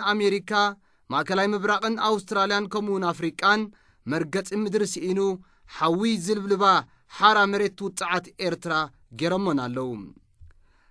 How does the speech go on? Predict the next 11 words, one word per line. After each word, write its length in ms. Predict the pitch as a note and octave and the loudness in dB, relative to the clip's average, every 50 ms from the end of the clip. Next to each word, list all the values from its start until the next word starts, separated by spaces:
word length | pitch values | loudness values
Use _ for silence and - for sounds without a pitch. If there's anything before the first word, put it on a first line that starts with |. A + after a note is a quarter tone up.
| _ _ | _ _
ኣብ 260 | E3+ F#3 G#3 A3 A3 E3+ | 2 6 6 6 6 4
ሃገራቱ 480 | G#3 G#3 A3+ G#3 A3 A3 G#3 G3+ G3+ G#3+ A3 G#3+ G#3+ G#3 G3 - _ - _ _ - | 2 0 2 2 4 4 4 2 2 0 -2 -2 -2 -4 -6 -10 _ -20 _ _ -4
ልዕሊ 220 | B2+ D3 F3+ G3+ G#3 | 0 0 2 2 2
ኢሳያስን 540 | F#3+ G3+ - G#3+ G#3+ G3+ G3+ G3+ - A3+ A3+ | -2 -2 -2 2 2 2 2 2 -2 -4 0
ደገፍቱን 580 | F#3 A3 G#3 F3+ F#3 G#3 F#3+ - - G#3+ G#3+ G3 | 0 0 0 2 0 -2 -4 -4 -6 -6 -6 -6
ዝፍርሑን 540 | F#3 D#3+ F#3+ G3+ G3 F#3 E3 F3+ G3+ G3+ G3+ G3 F#3 - _ _ _ _ _ _ | -6 -6 -6 -4 -4 -4 -2 -2 -2 -2 -4 -6 -8 -14 _ _ _ _ _ _
ተሰማዓነት 760 | - E3+ - G3+ G3 F#3+ F#3+ F#3 D#3 E3+ F#3 F#3 F#3 F#3+ F#3+ | -8 -6 -4 -2 -2 0 -2 0 0 0 0 0 0 -2 -2
ዘለዎምን 600 | D3+ E3 F3 E3 D#3+ D#3 D3+ D3+ D#3 D#3+ D#3+ D#3+ D#3+ D3 - _ _ _ _ _ _ | -2 -2 0 0 2 0 0 0 0 -2 -2 -2 -4 -6 -12 _ _ _ _ _ _
እቶም 220 | A2 - F3 E3+ F3 | -8 -2 -2 -2 0
ጀጋኑ 320 | F3 F#3+ F3+ F#3+ F#3 G3 G#3+ G#3+ | 0 0 2 4 4 4 4 0
ተቓለስቲ 500 | G#3+ G#3+ - F#3+ G3 G3+ G3 F#3 F#3 - | 0 0 0 2 2 2 0 -2 -2 -4